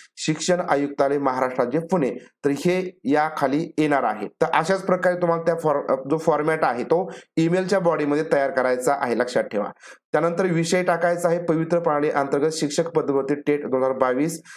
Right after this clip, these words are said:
त्यानंतर हे सगळं त्या ठिकाणी टाईप करायचं आहे. आता पहा, या ठिकाणी जो पहिला मुद्दा आहे, याच्यामध्ये ही तुमची तक्रार असेल की माझ्यापेक्षा कमी गुण असलेल्या उमेदवाराची निवडीकरिता शिफारस झाली आहे,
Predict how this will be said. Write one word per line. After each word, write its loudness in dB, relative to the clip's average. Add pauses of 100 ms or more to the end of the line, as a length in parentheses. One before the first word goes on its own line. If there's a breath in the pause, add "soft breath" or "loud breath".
(180 loud breath)
त्यानंतर 0
हे -2
सगळं 0
त्या 0
ठिकाणी 0
टाईप 0
करायचं 0
आहे. 0 (1120)
आता 2
पहा, 0 (320)
या 4
ठिकाणी 0
जो 0
पहिला 0
मुद्दा 0
आहे, 0
याच्यामध्ये 0
ही 0
तुमची -2
तक्रार 0
असेल 0 (380 loud breath)
की 0
माझ्यापेक्षा 2
कमी 0
गुण 0 (100)
असलेल्या 0
उमेदवाराची 0
निवडीकरिता 0
शिफारस 0
झाली 0
आहे, 0